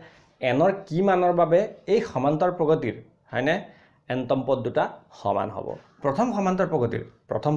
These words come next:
পদ আৰু সাধাৰণ অন্তৰ উলিয়াই দিম। ঠিক তেনেকৈ দ্বিতীয় সমান্তৰ প্ৰগতিৰো কি কৰিম? প্ৰথম পদ আৰু সাধাৰণ অন্তৰটো উলিয়াই দিম। আৰু দুইকে আমি কি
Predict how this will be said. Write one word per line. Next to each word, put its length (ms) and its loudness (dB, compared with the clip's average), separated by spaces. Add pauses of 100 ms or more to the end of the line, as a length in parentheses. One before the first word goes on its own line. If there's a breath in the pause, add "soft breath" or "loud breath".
পদ 120 0 (320)
আৰু 100 0 (140)
সাধাৰণ 380 -4
অন্তৰ 200 -2 (180)
উলিয়াই 260 -6
দিম। 120 -12 (360 soft breath)
ঠিক 200 -2
তেনেকৈ 320 2 (560 loud breath)
দ্বিতীয় 300 0
সমান্তৰ 300 0
প্ৰগতিৰো 400 4
কি 120 4
কৰিম? 160 4 (260)
প্ৰথম 320 0
পদ 200 2
আৰু 100 2 (360)
সাধাৰণ 360 -2
অন্তৰটো 360 -2 (180)
উলিয়াই 260 0
দিম। 100 -10 (360 loud breath)
আৰু 100 2 (140)
দুইকে 260 4
আমি 180 4
কি 40 -4